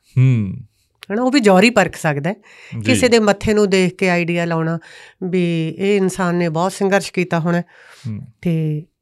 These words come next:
Speaker 2: ਮੈਂ ਉਹਨਾਂ ਨੂੰ ਸਲਾਮ ਕਰਦੀ ਹਾਂ ਜਿਨ੍ਹਾਂ ਨੇ ਮੇਰੇ ਸੰਘਰਸ਼ ਨੂੰ ਪਛਾਣਿਆ, ਮੇਰੇ
Speaker 1: ਹੂੰ।
Speaker 2: ਚਿਹਰੇ ਨੂੰ ਦੇਖ ਕੇ, ਮੇਰੇ
Speaker 1: ਹੂੰ।
Speaker 2: ਮੱਥੇ ਨੂੰ ਦੇਖ ਕੇ।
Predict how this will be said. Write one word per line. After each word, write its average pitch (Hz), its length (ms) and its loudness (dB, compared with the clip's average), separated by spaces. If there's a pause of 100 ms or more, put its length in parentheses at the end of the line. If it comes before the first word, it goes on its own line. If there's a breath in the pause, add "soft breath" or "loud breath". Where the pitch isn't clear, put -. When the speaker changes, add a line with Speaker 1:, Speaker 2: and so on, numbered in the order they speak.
(200)
Speaker 2:
ਮੈਂ 202 140 2
ਉਹਨਾਂ 185 220 0
ਨੂੰ 180 100 -2
ਸਲਾਮ 156 400 -2
ਕਰਦੀ 170 340 -2
ਹਾਂ 180 60 0
ਜਿਨ੍ਹਾਂ 180 260 0
ਨੇ 190 120 -2
ਮੇਰੇ 214 380 2
ਸੰਘਰਸ਼ 220 480 -2
ਨੂੰ 175 100 0
ਪਛਾਣਿਆ, 160 500 -2 (340 soft breath)
ਮੇਰੇ - 160 0
Speaker 1:
ਹੂੰ। - 80 -2
Speaker 2:
ਚਿਹਰੇ 190 240 2
ਨੂੰ 196 140 2
ਦੇਖ 160 240 -4
ਕੇ, 165 120 -6
ਮੇਰੇ 156 240 -2
Speaker 1:
ਹੂੰ। 143 80 -10
Speaker 2:
ਮੱਥੇ 196 340 -4
ਨੂੰ 175 140 -4
ਦੇਖ 170 200 -4
ਕੇ। 180 160 -8